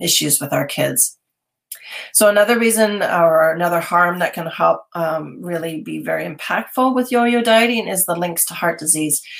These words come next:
So scientists aren't yet sure what yo-yo dieting, um, can do to the heart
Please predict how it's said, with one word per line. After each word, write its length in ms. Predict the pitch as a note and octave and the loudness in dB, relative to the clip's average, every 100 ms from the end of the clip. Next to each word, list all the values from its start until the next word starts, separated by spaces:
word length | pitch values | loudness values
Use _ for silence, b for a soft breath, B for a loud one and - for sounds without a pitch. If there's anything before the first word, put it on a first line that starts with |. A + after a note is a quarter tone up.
| B | B
So 120 | - F#3 | -4 2
scientists 600 | G3+ G#3 A3+ A3+ G3+ - - | 4 4 4 2 0 0 2
aren't 380 | G3 B3+ B3+ - - | 2 2 0 -4 -4
yet 440 | F#3+ G3+ B3 D4+ | -6 0 0 0
sure 540 | - - F#3 E3+ E3+ F3+ | -2 0 0 2 2 2
what 220 | E3+ - | 0 0
yo-yo 380 | E3+ E3 E3+ E3 | -2 -2 -2 0
dieting, 480 | E3 E3 D#3+ D3+ - - | 0 0 -4 -10 -14 -8
um, 440 | E3 D#3+ D#3 D3+ - - | -6 -4 -6 -10 -18 -12
can 240 | F3 E3+ | -6 -4
do 260 | D3+ E3+ E3+ | -2 0 0
to 180 | D#3 D3+ | -2 -4
the 120 | E3 | -2
heart 420 | - D3+ E3 | 2 4 2